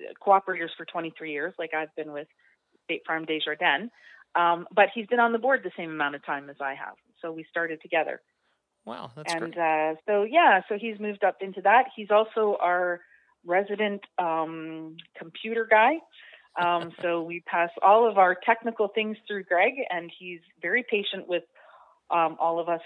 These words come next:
Speaker 1: who are not in the know.
Speaker 2: Yeah.
Speaker 1: And, uh, and he takes care of all that stuff for us and, and our website and, and what, and whatnot.
Speaker 2: Oh, that's
Speaker 1: So
Speaker 2: wonderful.
Speaker 1: Yeah.
Speaker 2: So tell me, uh,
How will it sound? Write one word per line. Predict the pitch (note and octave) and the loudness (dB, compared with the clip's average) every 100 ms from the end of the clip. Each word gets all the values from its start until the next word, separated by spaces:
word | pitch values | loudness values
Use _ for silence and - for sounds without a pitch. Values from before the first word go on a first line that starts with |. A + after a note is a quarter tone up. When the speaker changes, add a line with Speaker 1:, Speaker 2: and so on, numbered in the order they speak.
| - | -4
Speaker 1:
who | |
are | D#3+ | -2
not | D#3+ A3 - | 6 6 4
in | |
the | E3+ | -2
know. | D#3 D#3+ D#4+ - - - | 2 2 2 -4 -20 -18
Speaker 2:
Yeah. | - B2+ B2+ | -6 -4 -2
Speaker 1:
And, | F#3 F#3 F3+ F3 | -2 -2 -2 0
uh, | E3+ E3 E3 E3 B2+ | 2 4 4 2 0
and | F3 | -6
he | |
takes | D#3+ D3+ - | -8 -8 -6
care | - | -4
of | D#3+ | -2
all | D3 D3 | 0 -2
that | C3+ - | -4 -6
stuff | - D#3 - | -8 -8 -4
for | D3+ | -2
us | D3+ - | -2 -6
and, | E3 | -10
and | E3+ D#3+ | -4 -2
our | D#3 | 0
website | D#3 D3 - D3 D3 | -2 -4 -6 -8 -10
and, | - - | -18 -18
and | D3+ D3 | -12 -8
what, | C3+ - | -8 -8
and | D3+ | -8
whatnot. | D3+ C#3+ C#3 B2 _ | -4 -4 -6 -8 _
Speaker 2:
Oh, | - F#3+ | -6 -6
that's | - | -6
Speaker 1:
So | A3 | -8
Speaker 2:
wonderful. | A#3+ - A2 _ _ _ _ _ _ _ _ _ _ | -10 -12 -16 _ _ _ _ _ _ _ _ _ _
Speaker 1:
Yeah. | C#4 G3 - - _ _ _ _ _ | 6 6 4 -14 _ _ _ _ _
Speaker 2:
So | - - C4+ C4 - - | -2 0 0 -4 -20 -2
tell | - C#4 | 2 2
me, | D4+ D4+ D4 C#4 | 2 -8 -6 -4
uh, | C4+ | -2